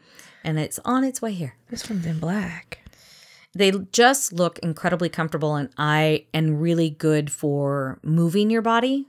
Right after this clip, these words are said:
Speaker 2: Mm.
Speaker 1: and encouraging your body to move without, you know, all those things that when they're around your belly and stuff that make
Speaker 2: I
Speaker 1: it
Speaker 2: get
Speaker 1: hard to move.
Speaker 2: so nervous about things that are one size.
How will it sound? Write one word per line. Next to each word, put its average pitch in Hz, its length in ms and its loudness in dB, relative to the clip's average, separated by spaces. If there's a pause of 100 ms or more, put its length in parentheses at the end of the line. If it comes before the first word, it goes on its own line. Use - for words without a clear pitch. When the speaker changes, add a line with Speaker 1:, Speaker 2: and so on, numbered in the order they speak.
(120)
Speaker 2:
Mm. 180 420 -2
Speaker 1:
and 175 140 2
encouraging 156 760 2
your 143 120 -4
body 131 340 -4
to - 180 -8
move 151 540 -6 (460)
without, 160 480 -2 (920)
you 175 100 4
know, 139 240 4
all 156 140 0
those 143 280 2
things 143 340 0
that 120 120 -4 (340)
when 147 180 -2
they're 143 160 -6
around 139 300 -4
your - 100 -6
belly 127 560 -4
and - 160 -4
stuff - 200 -4
that - 100 -8
make 185 120 -4
Speaker 2:
I 202 40 -4
Speaker 1:
it 202 40 -4
Speaker 2:
get 220 100 2
Speaker 1:
hard 139 120 0
to 151 100 -2
move. 151 80 0
Speaker 2:
so 190 460 -2
nervous 190 400 -2
about 175 260 -4
things 175 300 -2
that 170 100 -6
are 165 120 -4
one 165 280 -4
size. 170 640 -8